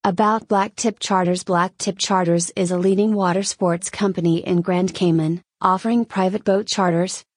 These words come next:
sunset cruises, reef fishing, deep sea fishing, and more.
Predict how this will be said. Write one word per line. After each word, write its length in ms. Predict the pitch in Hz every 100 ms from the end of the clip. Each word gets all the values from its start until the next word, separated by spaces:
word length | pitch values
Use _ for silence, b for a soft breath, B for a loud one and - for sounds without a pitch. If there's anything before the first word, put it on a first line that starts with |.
| -
sunset 540 | - 196 196 220 220
cruises, 600 | - 202 185 175 190 - - _
reef 260 | 202 208 233
fishing, 600 | - 220 196 170 160 175 _ -
deep 240 | 190 196
sea 180 | - 226
fishing, 560 | - 202 - 170 160 160 _ -
and 200 | 202 202
more. 320 | 190 175 160